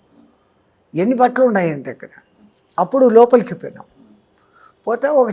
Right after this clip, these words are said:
చిన్న ట్రంక్ పెట్టా, ఒక చిన్న స్టూల్, దానిపైన కొన్ని పాత్రలు, కింద వంట పాత్రలు,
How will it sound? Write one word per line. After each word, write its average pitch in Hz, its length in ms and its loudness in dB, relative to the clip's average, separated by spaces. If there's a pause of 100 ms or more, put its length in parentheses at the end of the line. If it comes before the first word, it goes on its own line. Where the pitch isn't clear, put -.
(140)
చిన్న 240 200 -2
ట్రంక్ 202 400 -6
పెట్టా, - 320 -6 (1900)
ఒక 185 140 -4
చిన్న 185 300 -6
స్టూల్, 170 520 -6 (1040)
దానిపైన 190 360 -6
కొన్ని 170 240 -6
పాత్రలు, 165 460 -6
కింద 139 260 -16
వంట 143 320 -14
పాత్రలు, - 400 -16